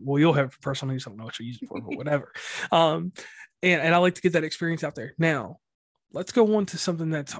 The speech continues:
Speaker 1: even harder than this. Everybody embraces movies. Movies are fun, but it's another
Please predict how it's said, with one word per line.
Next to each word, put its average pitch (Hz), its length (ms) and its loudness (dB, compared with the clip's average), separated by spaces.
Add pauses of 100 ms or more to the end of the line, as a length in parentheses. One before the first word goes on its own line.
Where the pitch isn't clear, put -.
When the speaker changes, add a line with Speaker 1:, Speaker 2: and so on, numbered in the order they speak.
Speaker 1:
even 151 200 2
harder 151 380 -2
than 143 200 -4
this. - 400 -10 (560)
Everybody 269 400 4
embraces 160 680 2
movies. 147 580 0
Movies 185 320 2
are 139 40 -14
fun, 113 460 -10 (380)
but 131 100 -4
it's - 80 -4
another 202 580 4